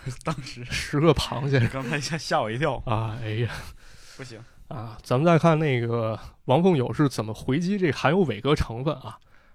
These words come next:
Speaker 2: 他怎么说啊？他说啊，这蚁力神当中不含伟哥成分。
Speaker 1: 嗯。
Speaker 2: 为什么美国查出来了？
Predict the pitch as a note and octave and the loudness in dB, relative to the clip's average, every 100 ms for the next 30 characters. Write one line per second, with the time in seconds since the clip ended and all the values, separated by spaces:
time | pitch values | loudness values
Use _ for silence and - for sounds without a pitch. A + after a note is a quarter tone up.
0 | - - C3 A#2+ A2+ B2 G#2+ - - - | -6 0 0 0 -2 -4 -6 -12 -20 -20
1 | _ _ - F#3 E3 F#3 C#3 G#2 - - | _ _ 2 4 6 4 2 -6 -10 -20
2 | _ - G#3+ D3+ B2 F#3 - E3+ E3+ E3+ | _ -6 -2 2 2 2 2 2 0 2
3 | E3+ F#3+ - - - - G#3 A2+ G#2+ A2+ | 0 -4 -14 -20 -4 2 4 4 -4 -6
4 | G#2+ - A#2+ A2+ - C#3 C3 G#2 F#3+ B3 | -8 -10 -14 -14 -4 0 0 -2 0 2
5 | D#3 D#3+ D3 A#2 C3+ E3+ - A2 B2+ D#3+ | 2 2 0 -2 -2 0 0 2 0 0
6 | A#2 - | -4 -14